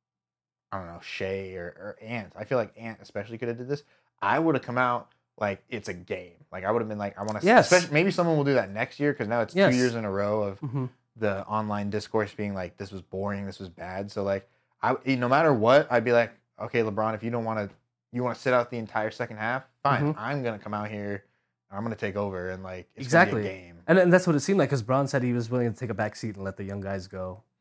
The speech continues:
Speaker 2: Right.
Speaker 1: Yeah, yeah.
Speaker 2: And it seemed like Ant, Sh-, uh, Shai, and Halliburton were offensively doing pretty well in the first half. Uh, you can tell Halliburton was kinda going for the, for the M V P.
Speaker 1: Yeah.
Speaker 2: And then, and then he kinda went cold or didn't get the ball.
Speaker 1: He sat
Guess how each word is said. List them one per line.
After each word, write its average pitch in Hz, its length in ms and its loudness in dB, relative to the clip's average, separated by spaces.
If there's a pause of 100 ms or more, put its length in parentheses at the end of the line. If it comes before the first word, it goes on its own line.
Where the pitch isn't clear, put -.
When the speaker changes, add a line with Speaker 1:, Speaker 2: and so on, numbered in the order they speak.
(180)
Speaker 2:
Right. 104 200 -2
Speaker 1:
Yeah, 98 260 -2 (160)
yeah. 95 180 -4
Speaker 2:
And 113 220 0
it 151 140 -2
seemed 143 220 4
like 131 240 2
Ant, 117 640 -4 (260)
Sh-, - 240 -8
uh, 120 160 -2
Shai, 110 560 -2
and 98 460 -4 (160)
Halliburton 131 580 2
were 113 360 -2 (540)
offensively 170 640 6
doing 151 440 4
pretty 160 160 4
well 127 220 4
in 147 80 4
the 143 60 0
first 160 280 0
half. 156 220 4
Uh, 139 80 0 (100)
you 143 100 -4
can 139 120 2
tell 139 200 6
Halliburton 120 400 0
was 110 100 -6
kinda 113 220 -4
going 107 260 -4
for 110 120 -10
the, 95 260 -8 (100)
for - 140 -6
the 107 80 -6
M 120 80 -2
V 117 100 0
P. 123 320 2
Speaker 1:
Yeah. 202 320 6
Speaker 2:
And 135 100 8
then, 143 220 6
and 135 280 0
then 143 160 4
he 127 120 0
kinda 139 360 0
went 117 180 -2
cold 196 320 4
or 175 80 4
didn't 151 180 2
get 156 100 0
the 98 60 -8
ball. 127 360 4
Speaker 1:
He 190 180 4
sat 180 540 -2